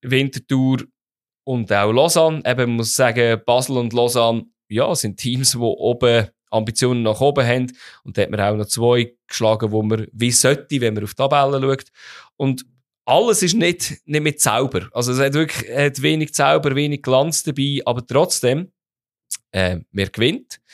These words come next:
Und ich habe mir natürlich so überlegt, ja komm, wir könnten da einfach irgendein Glanzmittel nehmen, den Meister Proper, ähm,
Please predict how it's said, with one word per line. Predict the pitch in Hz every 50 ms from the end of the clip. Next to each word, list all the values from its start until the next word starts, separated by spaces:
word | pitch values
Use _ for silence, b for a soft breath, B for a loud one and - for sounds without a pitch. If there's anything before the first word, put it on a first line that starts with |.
| B B B B B B B B B B B B B
Und | - 123 139
ich | 170 175
habe | 175 165 160
mir | 147
natürlich | 143 139 151 147 139 131 -
so | - 135
überlegt, | 127 117 123 117 110 120 127 127 -
ja | 117 110
komm, | 110 120 123 117 110 - -
wir | - 113 113
könnten | 107 117 117 117 - - _
da | 117 110 101
einfach | 107 104 107
irgendein | 110 107 107 110 110 113
Glanzmittel | - - 139 135 151 160 143 - - 147 143 139 143 - 127 120
nehmen, | 117 113 117 117 113
den | - 113 107 107 104 113 98 76
Meister | 90 101 113 117 - - 113
Proper, | - - 110 113 117 117 - - 117 107 - -
ähm, | 87 101 98 101 101 104 104 104 90